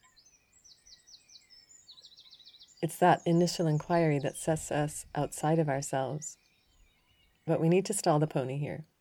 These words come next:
and bring it back to the self. And what about how you treat yourself? Are you a bit judgy? Are you a bit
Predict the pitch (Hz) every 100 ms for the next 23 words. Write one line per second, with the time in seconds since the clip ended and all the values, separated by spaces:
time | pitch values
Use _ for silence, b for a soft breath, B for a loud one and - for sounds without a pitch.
0 | _ 151 151 151 - 143 143 - - _
1 | _ - - 135 131 147 - - 160 -
2 | - _ _ _ _ _ _ _ _ _
3 | _ _ _ 170 185 190 185 190 175 175
4 | 170 180 160 143 - 165 139 147 - -
5 | - _ _ _ _ _ _ _ - -
6 | _ _ - _ - - - - - -
7 | - _ - - 202 202 - - - -
8 | - - - - 156 156 151 - - 151
9 | 151 160 156 - - - - _ _ _
10 | - - - - - - _ _ _ _
11 | _ _ _ _ - _ _ - _ -
12 | - _ _ - 160 156 156 139